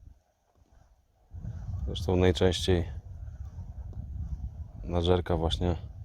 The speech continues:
po takich ruchach, po przetrzymaniu mam na tym jeziorku uderzenia jakieś, ogólnie brania.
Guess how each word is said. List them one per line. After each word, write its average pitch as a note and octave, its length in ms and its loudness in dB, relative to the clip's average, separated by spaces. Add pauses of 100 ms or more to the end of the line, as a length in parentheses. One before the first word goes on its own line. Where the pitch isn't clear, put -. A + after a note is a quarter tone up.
(760)
po F#2 120 0
takich F2+ 300 2
ruchach, E2 300 2
po E2 220 2
przetrzymaniu F2 600 4
mam D#2 220 4 (960)
na D#2 100 -2
tym E2+ 200 2
jeziorku D#2+ 540 2
uderzenia E2+ 420 4
jakieś, D#2+ 520 0 (380)
ogólnie E2+ 420 4
brania. E2+ 420 4